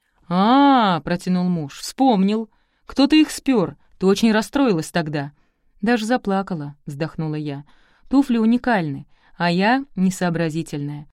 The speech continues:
Увидела сегодня у тетки на лапах свои туфельки, подумала, вроде они мне знакомы. На что любовалась,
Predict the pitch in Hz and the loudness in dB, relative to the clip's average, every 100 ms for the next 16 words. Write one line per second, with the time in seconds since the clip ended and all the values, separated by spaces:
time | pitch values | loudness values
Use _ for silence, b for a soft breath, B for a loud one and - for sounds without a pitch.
0 | _ _ _ - 220 240 247 214 - 196 | _ _ _ -4 0 0 0 -2 -2 -2
1 | 190 190 190 190 214 - 170 175 175 190 | 0 0 -2 -2 -4 -4 -4 -4 -2 -4
2 | 185 - 170 170 170 240 - 143 - 160 | -6 -8 -4 -4 -4 -6 -6 -8 -10 -18
3 | b b b 185 185 226 214 202 190 185 | b b b -4 0 2 2 0 -2 -6
4 | B B 175 196 214 214 214 214 208 233 | B B -2 0 2 2 2 0 -2 -2
5 | 277 226 143 - _ _ _ _ _ - | -2 -2 -4 -10 _ _ _ _ _ -4
6 | 196 190 - 220 202 214 220 269 202 - | -2 0 0 0 2 2 2 0 -2 -8